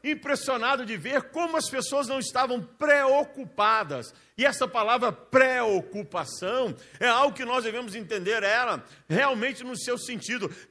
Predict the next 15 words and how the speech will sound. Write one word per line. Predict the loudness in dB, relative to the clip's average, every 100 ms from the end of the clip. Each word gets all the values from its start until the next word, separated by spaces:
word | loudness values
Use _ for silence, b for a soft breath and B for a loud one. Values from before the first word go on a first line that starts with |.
| _
Ter | 2 4 6
a | 4
mente | 2 -2 -2 -4
ocupada | -6 -8 2 4 4 2
antecipadamente | 0 0 -2 -6 -8 -6 -6 -4 -2 0 -2 -4 -8 -2
já | 0 0
com | 0
alguma | -4 -2 -4 -4
coisa. | -2 -2 0 -2 -2 B B B
Então | -4 2 2
as | 2
pessoas | -4 -4
não | -4
estavam | 0 0 2 -2
preocupadas | -4 2 4 6 6 6 4 2 -8 0 2 2 2 2